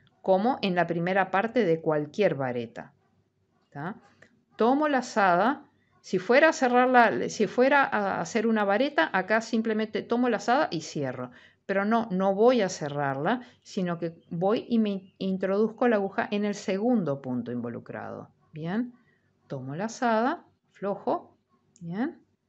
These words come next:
Tomo lazada, cierro las dos primeras hebras y me quedo con tres hebras sobre el ganchillo, ¿bien? Ahí subo el pulgar, tomo lazada y cierro todo. Bien.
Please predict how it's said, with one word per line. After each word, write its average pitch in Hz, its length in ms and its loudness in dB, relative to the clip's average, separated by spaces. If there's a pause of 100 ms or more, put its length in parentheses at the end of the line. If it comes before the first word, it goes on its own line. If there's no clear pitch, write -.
(360)
Tomo 180 220 -6
lazada, 240 460 0
cierro 208 560 0
las 147 300 -6
dos 220 200 0
primeras 180 600 -4
hebras 226 540 -6 (840)
y 254 100 0
me 240 140 4
quedo 233 240 2
con 220 220 0
tres 247 320 -2
hebras 240 580 2
sobre 190 360 -4
el 160 120 0
ganchillo, 123 640 -6 (360)
¿bien? 165 440 -6 (640)
Ahí 190 300 -2
subo 190 720 -2
el 226 140 -4
pulgar, 240 500 -4 (500)
tomo 208 540 0
lazada 226 640 -4 (100)
y 240 100 -4
cierro 147 400 -6
todo. 104 380 -16 (1080)
Bien. 180 420 -8